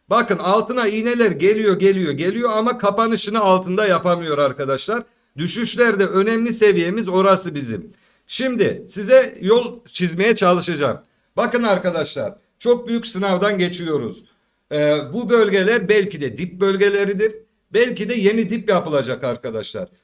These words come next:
Bu sorunun cevabını biliyor muyuz? Bilmiyoruz. Elimden geldiğince titizlikle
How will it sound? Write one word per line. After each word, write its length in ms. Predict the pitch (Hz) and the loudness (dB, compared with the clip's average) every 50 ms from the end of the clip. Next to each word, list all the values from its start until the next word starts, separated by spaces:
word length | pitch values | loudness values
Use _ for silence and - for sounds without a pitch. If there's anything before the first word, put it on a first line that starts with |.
| _ _ | _ _
Bu 80 | 143 185 | -12 -10
sorunun 440 | 180 - 226 226 226 233 233 240 220 | -2 2 4 4 4 2 0 -2 0
cevabını 540 | 190 233 233 233 233 226 220 214 196 180 185 | 2 2 2 4 2 2 2 0 -2 -2 -4
biliyor 320 | 226 226 233 220 202 190 | -4 2 4 4 4 4
muyuz? 320 | 156 151 190 220 190 135 | 0 -2 -4 -6 -6 -4
Bilmiyoruz. 680 | 135 180 185 175 156 151 135 120 113 101 95 92 - _ _ _ _ _ _ _ | -4 -4 -4 -2 -4 -2 -2 -2 -4 -4 -8 -12 -14 _ _ _ _ _ _ _
Elimden 520 | - 160 190 220 240 240 240 247 226 196 | -2 -2 0 0 0 -2 0 2 2 2
geldiğince 840 | 175 185 202 208 208 208 240 233 220 202 165 156 151 151 - - - _ _ _ _ _ _ _ _ _ _ _ _ _ _ | 4 4 4 4 2 2 0 0 -2 0 0 0 0 0 -2 -6 -12 _ _ _ _ _ _ _ _ _ _ _ _ _ _
titizlikle 1080 | - 156 143 - 214 240 220 202 196 226 247 247 - 180 175 151 165 190 - - - | -12 -12 -8 -6 -4 -4 -4 -4 -4 -6 -8 -8 -4 -2 0 0 0 -2 -6 -10 -20